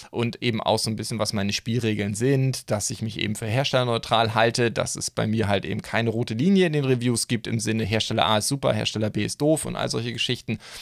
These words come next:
sondern dass ich mich eigentlich versuche, allen Themen neutral zu nähern, dass ich eben es bei mir keine imitierte oder geklaute Designs, äh, geben soll,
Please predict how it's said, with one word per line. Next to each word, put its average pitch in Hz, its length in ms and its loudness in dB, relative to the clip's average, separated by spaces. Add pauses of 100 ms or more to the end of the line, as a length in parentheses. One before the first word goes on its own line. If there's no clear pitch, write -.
(100)
sondern 113 260 -2
dass - 140 -4
ich 107 160 -6
mich - 160 -8
eigentlich 107 180 -4
versuche, 107 400 -6
allen 110 240 -2
Themen 110 300 -2
neutral 104 560 0 (560)
zu 123 460 4
nähern, 170 640 4
dass 120 240 4
ich 123 220 -4
eben 117 320 2
es 107 140 -2
bei 113 160 2
mir 120 380 2
keine 120 440 2
imitierte 117 600 0
oder 110 180 2
geklaute 113 460 -2
Designs, 143 560 0
äh, - 140 -6
geben 135 320 0
soll, 131 500 4